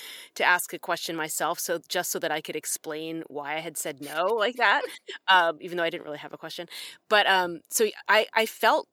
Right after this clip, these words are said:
your pain in that moment. I remember thinking, like, "I have to tell Tanya about this," because it was one of these, normally I,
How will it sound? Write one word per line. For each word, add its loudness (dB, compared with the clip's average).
your -2
pain -2
in -6
that -2
moment. 0
I 0
remember 2
thinking, -4
like, -6
"I -6
have 0
to -4
tell -2
Tanya 2
about 4
this," -4
because -8
it -6
was -6
one -6
of -6
these, -8
normally 2
I, 0